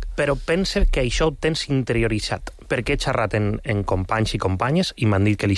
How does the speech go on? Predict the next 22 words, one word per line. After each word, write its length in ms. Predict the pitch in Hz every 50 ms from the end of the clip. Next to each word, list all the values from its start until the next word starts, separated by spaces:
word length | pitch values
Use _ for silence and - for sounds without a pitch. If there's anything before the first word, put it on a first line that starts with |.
| - -
passa. 300 | - 95 - - - - - - - - -
O 80 | -
sea, 220 | 107 127 107 107 - - - -
jo 340 | - 123 127 139 143 - - - - - - - -
surt 300 | - - - 143 139 143
de, 80 | 135 135 135 139 -
de, 480 | - 131 127 127 120 123 120 120 120 117
de 300 | 127 120 117 117 113 107
ca 80 | - 113
meva, 280 | 107 95 95 92 - - - 202
en, 540 | 139 107 104 104 104 101 101 101 98 101 -
en 200 | - 104 101 98 98 98
La 80 | 101 92
Princesa, 460 | 107 110 101 - 92 - - - - - -
i 300 | - 107 98 98 101 95
vaig 220 | 90 107 110 - -
per 140 | - - 110
el 80 | 110 104
camí 300 | - 110 107 110 110 110
de, 540 | 107 107 107 104 101 101 104 104 107 107 110 -
de, 140 | 107 104 104 101 98 92 - - -
de 220 | - 120 104 104